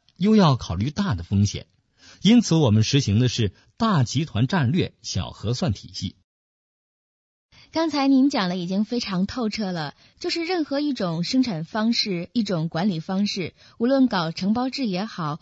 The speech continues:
Speaker 2: 搞股份制也好，都有两面性。另外，我们从材料中看到，您搞农业也挺有意思，这同过去的以工补农是不是一个概念？您为什么想到企业要搞农业？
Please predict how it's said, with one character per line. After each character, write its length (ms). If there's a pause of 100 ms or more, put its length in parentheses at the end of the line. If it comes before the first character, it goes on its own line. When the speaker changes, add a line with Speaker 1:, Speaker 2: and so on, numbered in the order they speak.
(160)
Speaker 2:
搞 160
股 160
份 180
制 160
也 160
好， 420
都 120
有 120
两 200
面 200
性。 260 (960)
另 120
外， 180
我 60
们 140
从 260
材 180
料 140
中 140
看 240
到， 260 (200)
您 120
搞 180
农 200
业 160
也 120
挺 200
有 100
意 200
思， 280 (320)
这 120
同 260
过 160
去 180
的 280 (140)
以 200
工 260
补 240
农 320
是 160
不 80
是 140
一 160
个 160
概 200
念？ 280 (440)
您 120
为 140
什 160
么 260
想 320
到 220 (160)
企 260
业 240
要 220
搞 220
农 280
业？ 260